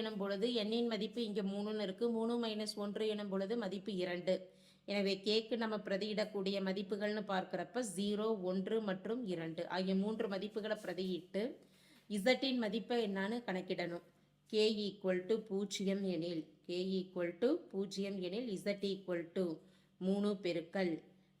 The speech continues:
K-க்கு பூஜ்ஜியம்னு கொடுத்தோம்னா, மீதி பிராக்கெட்ல வரக்கூடியது ஒண்ணு மட்டும்தான் இருக்கு. ஒண்ணு பெருக்கல் பை என்பது பை by மூணு plus I sin, அடுத்ததுலயும் பை by மூணுன்னு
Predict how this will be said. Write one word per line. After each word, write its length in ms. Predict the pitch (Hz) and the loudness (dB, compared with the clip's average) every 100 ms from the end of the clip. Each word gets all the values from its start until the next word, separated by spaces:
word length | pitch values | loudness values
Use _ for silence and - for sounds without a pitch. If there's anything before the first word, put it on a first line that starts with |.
| - | 2
K-க்கு 260 | 220 220 233 | 2 2 -2
பூஜ்ஜியம்னு 480 | 214 220 226 220 220 208 | -2 -4 -2 0 -2 -2
கொடுத்தோம்னா, 400 | 190 190 185 233 220 | -4 -2 -2 0 -2
மீதி 200 | 220 208 185 | -2 -4 -2
பிராக்கெட்ல 420 | 202 196 214 214 196 | 0 0 -2 -2 0
வரக்கூடியது 580 | 190 190 185 185 180 247 226 | 0 -2 -2 -2 0 0 0
ஒண்ணு 180 | 202 208 202 | 0 0 0
மட்டும்தான் 340 | 196 190 208 | -2 0 2
இருக்கு. 160 | 190 220 233 | 0 0 -2
ஒண்ணு 160 | 196 214 214 | 0 -2 -2
பெருக்கல் 360 | 190 190 185 190 | -2 0 -2 2
பை 100 | 190 190 | 2 2
என்பது 240 | 185 185 185 - | 2 0 -2 -2
பை 100 | 175 185 | -2 0
by 100 | 185 185 175 | 2 2 0
மூணு 240 | 165 170 196 240 - - _ _ - | -4 -4 -6 -8 -18 -20 _ _ -4
plus 200 | 208 202 196 | -2 0 0
I 100 | 180 185 - | 0 0 0
sin, 220 | 196 180 - | 0 0 -2
அடுத்ததுலயும் 580 | 202 202 202 185 196 294 220 | -6 -4 -2 -2 -2 -2 -2
பை 100 | 180 180 | -2 0
by 120 | 185 185 | 0 0
மூணுன்னு 340 | 170 165 185 | -4 -4 -4